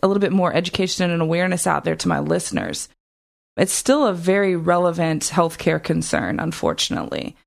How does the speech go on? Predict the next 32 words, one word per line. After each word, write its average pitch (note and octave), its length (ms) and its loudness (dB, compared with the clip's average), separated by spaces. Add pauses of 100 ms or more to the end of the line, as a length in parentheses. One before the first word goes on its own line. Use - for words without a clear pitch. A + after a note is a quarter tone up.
(180)
You G3 160 4
know, F3+ 160 4
the F3 120 0
goal A3+ 320 4
is F#3 220 2
to, G3 100 2
at F3 80 -2
some F#3+ 260 2
point, E3 560 0
just F#3+ 240 0
be G#3 80 2
taking F3+ 360 0
care F3 180 2
of E3+ 140 -2
patients F3 420 0
who F#3 100 2
are E3+ 80 2
already E3+ 240 2
living D#3+ 340 0
with F#3+ 140 0
H G3+ 180 0
I G#3+ 120 2
V A#3 260 0 (360)
and F#3 500 2
really G3 400 2
greatly E3+ 340 0
diminish E3+ 460 0
the - 100 -2
number E3 240 2
of D#3 100 0
new E3 140 2
diagnoses. D#3 800 -2